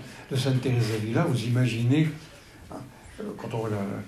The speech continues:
la, la statue du Bernin, vous imaginez un peu les fantasmes lacaniens sur la transverbération. Bon, on en parle en détail, mais c'est tel-, c'est tellement clair, hein. Donc c'est clair qu'on va en effet, on va vous dire que vous, vous êtes chrétien parce que forcément,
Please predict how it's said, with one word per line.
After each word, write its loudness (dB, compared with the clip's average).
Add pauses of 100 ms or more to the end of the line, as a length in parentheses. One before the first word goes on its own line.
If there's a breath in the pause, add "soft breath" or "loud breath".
(340 loud breath)
la, -6
la -6
statue -6
du -2
Bernin, 2
vous 4
imaginez 6
un 6
peu 2
les 4
fantasmes 0
lacaniens 2
sur -2
la -2
transverbération. -2 (760 loud breath)
Bon, -6 (180)
on -6
en -4
parle -2
en -4
détail, -2
mais 0
c'est -6
tel-, -4
c'est -6
tellement -2
clair, -4
hein. -6 (760 loud breath)
Donc -2
c'est 0
clair 4
qu'on 0
va 0
en 0
effet, 0 (160)
on 0
va 4
vous 6
dire 4
que 0
vous, 6
vous 2
êtes 0
chrétien 0
parce 0
que -2
forcément, 2